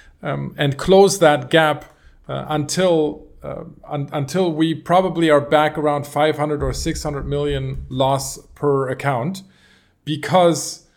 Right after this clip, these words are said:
what's happening now is that Plex is so expensive that a lot of people just unsubbed their accounts that were skill farming because it's so unprofitable. And that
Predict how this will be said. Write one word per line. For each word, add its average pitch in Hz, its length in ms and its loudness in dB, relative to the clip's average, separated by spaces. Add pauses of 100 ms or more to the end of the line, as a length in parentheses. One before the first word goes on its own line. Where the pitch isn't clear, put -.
(800)
what's 151 340 2
happening 160 420 2
now 165 260 4
is 139 160 -2
that 135 220 -4
Plex 151 260 -2
is 147 100 -8
so 147 100 -4
expensive 139 580 -6
that 120 180 -2
a 139 80 -10
lot 131 180 -2
of 135 140 -6
people 127 520 -10
just 117 260 -10
unsubbed 131 640 -4
their 120 360 -2
accounts 123 640 -8
that 120 360 -10
were 120 140 -6
skill 147 260 -2
farming 120 340 -6
because 110 280 -10
it's 104 100 -10
so 113 240 -6
unprofitable. 101 640 -10
And 107 220 -10
that 123 340 -6